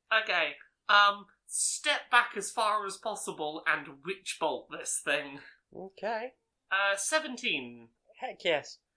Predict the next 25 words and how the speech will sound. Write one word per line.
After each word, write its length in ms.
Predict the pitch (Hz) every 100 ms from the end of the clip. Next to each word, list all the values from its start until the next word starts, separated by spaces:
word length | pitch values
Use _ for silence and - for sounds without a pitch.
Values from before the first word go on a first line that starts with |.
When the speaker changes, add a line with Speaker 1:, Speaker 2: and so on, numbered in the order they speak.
| _ _ 240
Speaker 1:
Okay, 440 | 240 240 165 139 -
uh, 260 | 202 202 190
I'm 180 | 208 247
pumping 460 | - 240 247 233 160
it 240 | 180 202 - -
full 340 | 151 139 180
of 260 | - 147 170 -
electricity 800 | 135 170 - 262 - - 170 131
in 60 | 135
the 80 | 143
hope 260 | 156 156 -
that 100 | 160
I 120 | 160 -
can 320 | 180 175 165 _ _ _ _
basically 440 | 269 269 269 - 208
cook 340 | - 190 -
it. 140 | 139 127 - _ _ _ _ _ _
Electricity 600 | 170 160 - 170 - 175
through 240 | 165 165 147
water. 400 | 147 135 - 123 - _
Speaker 2:
Fancy. 540 | - - 147 196 -
Speaker 1:
Um, 560 | 202 175 175 170 175 175 _ _ _ _
uh, 200 | 196 180 185 226
eleven 400 | 262 330 311 240
damage. 840 | 185 131 123 117 - - - -